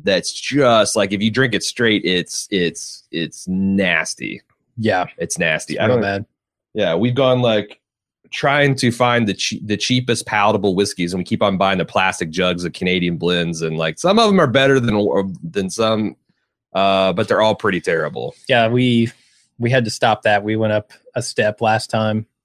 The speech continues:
Speaker 1: Yeah.
Speaker 2: in our buying. We went back to Johnny Black, but can't do that every time.
Speaker 1: No, no, no, no.
Speaker 2: Gets
Speaker 1: Mm.
Speaker 2: a little too expensive.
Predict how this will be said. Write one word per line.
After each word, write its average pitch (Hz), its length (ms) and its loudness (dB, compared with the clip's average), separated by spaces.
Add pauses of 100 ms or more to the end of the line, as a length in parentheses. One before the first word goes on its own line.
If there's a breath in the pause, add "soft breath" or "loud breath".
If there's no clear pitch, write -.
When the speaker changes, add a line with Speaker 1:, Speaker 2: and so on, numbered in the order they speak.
Speaker 1:
Yeah. 92 340 0
Speaker 2:
in 110 100 -4
our 110 100 0
buying. 110 420 0
We 113 120 0
went 107 140 -4
back 104 180 -2
to 110 100 -2
Johnny 110 260 0
Black, 107 440 0
but 98 200 -6 (840 soft breath)
can't 175 180 2
do 139 80 2
that 127 140 6
every 101 160 0
time. 92 320 -10
Speaker 1:
No, 95 200 2
no, 90 120 2
no, 80 200 0 (540)
no. 113 100 -4
Speaker 2:
Gets 104 160 0
Speaker 1:
Mm. 85 40 -4
Speaker 2:
a - 20 0
little 104 120 -2
too 110 100 -6
expensive. 101 520 -8